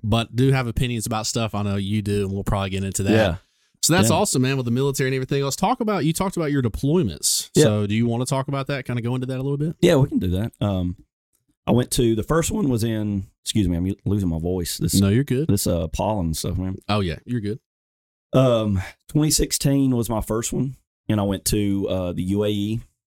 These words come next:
Speaker 2: which was cool out there, um, United Arab Emirates. It was close to Dubai.
Speaker 1: Oh, yeah.
Speaker 2: Um, that one was pretty cool. And the second one, I went to Kuwait,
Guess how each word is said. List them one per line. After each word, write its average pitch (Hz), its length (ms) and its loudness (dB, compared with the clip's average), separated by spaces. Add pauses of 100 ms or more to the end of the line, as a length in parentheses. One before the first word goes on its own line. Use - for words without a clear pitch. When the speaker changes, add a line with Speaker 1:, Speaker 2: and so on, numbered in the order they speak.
(400)
Speaker 2:
which 104 160 2
was 90 140 0
cool 98 260 0
out 95 160 -4
there, 92 300 -2
um, 85 420 -4
United 95 440 0
Arab 95 280 -2
Emirates. 101 520 -2
It - 40 -16 (100)
was - 120 -2
close - 220 0
to 107 100 -4
Dubai. 92 500 -2 (140)
Speaker 1:
Oh, 143 80 2
yeah. 170 280 0 (240)
Speaker 2:
Um, 95 240 4
that 101 120 -2
one 104 100 -2
was 92 100 -4
pretty 98 200 -2
cool. 107 200 -2
And 104 120 -2
the 92 60 -2
second 113 320 0
one, 104 340 -4 (240)
I 104 80 2
went 101 240 0
to 98 340 0
Kuwait, 98 480 -2